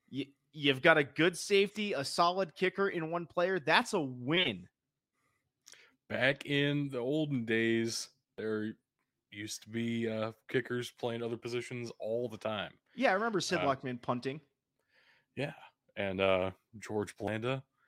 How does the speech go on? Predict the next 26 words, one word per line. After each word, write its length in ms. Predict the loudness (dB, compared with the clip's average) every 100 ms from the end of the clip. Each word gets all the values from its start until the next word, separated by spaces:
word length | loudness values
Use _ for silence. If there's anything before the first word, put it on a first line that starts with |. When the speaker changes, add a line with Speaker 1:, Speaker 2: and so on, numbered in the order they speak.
| _ _
Speaker 2:
was 180 | -4 -4
a 60 |
Speaker 1:
<laughs> 0 |
Speaker 2:
kicker 380 | 0 0 0 -2
as 120 | -2
well. 400 | 0 2 0 -2 -10 _ _ _
I 60 | -4
mean, 420 | 0 0 0 -4 -10 _ _ _ _ _ _ _
all 220 | -6 -4
sorts 320 | -2 -2 -2 -4
of 200 | -8 -12 -20 _ _ _
nonsense. 720 | -8 -6 -6 -6 -6 -6 -8 -10 _ _ _ -10
Let's 140 | -4
bring 220 | 0 2
back 320 | 4 4 4 0 -16 _ _ -2
leather 300 | 0 0 -2
helmets 400 | -4 -4 -6 -6
while 140 | -8
we're 120 | -8 -14
at 100 | -18
it. 80 | -18
Why 140 | -16 -16
not? 100 | -16 _ _ _ _ _ _ _ _ _ _ _ _ _ -20 _ _ _ _ _ _
Speaker 1:
But 100 | -2
let 180 | 2 2
us 280 | 2 0